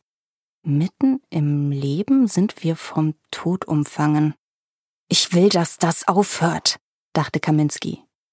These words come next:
Doch so hartnäckig er auch allen Spuren nachsann, er kam zu keinem Ergebnis. Mörderische Ambitionen innerhalb des Schiller-Zirkels waren zwar eine Option, doch wenig plausibel.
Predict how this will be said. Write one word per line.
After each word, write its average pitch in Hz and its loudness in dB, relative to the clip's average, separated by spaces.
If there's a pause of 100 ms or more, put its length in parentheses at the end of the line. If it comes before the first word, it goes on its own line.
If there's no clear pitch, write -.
(640)
Doch 147 0
so 180 2
hartnäckig 170 2
er 165 4
auch 175 0
allen 202 4
Spuren 202 4
nachsann, 185 4 (560)
er 240 2
kam 247 4
zu - 2
keinem 196 4
Ergebnis. 156 2 (560)
Mörderische 156 2
Ambitionen 190 4
innerhalb 156 2
des 160 2
Schiller-Zirkels 185 2
waren 180 4
zwar 175 4
eine 165 4
Option, 220 4
doch 165 0
wenig 175 2
plausibel. 165 0